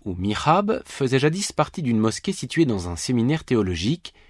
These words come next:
et elle est placée de telle sorte que les fidèles se tournent vers la Mecque durant la prière.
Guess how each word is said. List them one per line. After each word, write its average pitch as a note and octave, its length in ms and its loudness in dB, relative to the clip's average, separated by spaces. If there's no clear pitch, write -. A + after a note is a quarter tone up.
et A2 80 4
elle A2+ 100 6
est C3+ 60 4
placée D#3 300 -2
de A2+ 80 0
telle F2+ 200 -4
sorte D#3 320 -2
que G#2+ 100 -4
les G2 80 -2
fidèles A2 360 0
se - 140 -10
tournent E3+ 280 0
vers C3 180 2
la G#2+ 100 2
Mecque G2 260 -2
durant B2+ 220 2
la G#2 100 2
prière. F2 680 -10